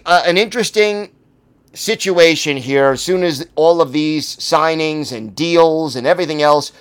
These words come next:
are announced. Follow us on Twitter. We will have all the latest for you. We will be back on Monday with the latest Islanders news and rumors. Plus, we will take a look at the season,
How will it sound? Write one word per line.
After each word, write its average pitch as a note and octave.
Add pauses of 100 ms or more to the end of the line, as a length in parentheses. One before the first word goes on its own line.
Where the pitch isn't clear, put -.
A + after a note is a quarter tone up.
(380)
are E3
announced. D3
Follow F#3
us F3+
on D3+
Twitter. D3+ (800)
We E3
will D#3
have D3+ (100)
all D#3+
the C#3+
latest C#3
for D3+
you. C#3+ (400)
We F#3+
will G3+
be E3+
back E3+ (160)
on E3
Monday C3 (320)
with D#3+ (340)
the C#3
latest F3
Islanders E3
news F3
and A#2+
rumors. B3+
Plus, G#3+ (560)
we D#3+
will D#3+
take D#3
a D3
look D3
at C#3
the C3
season, G3+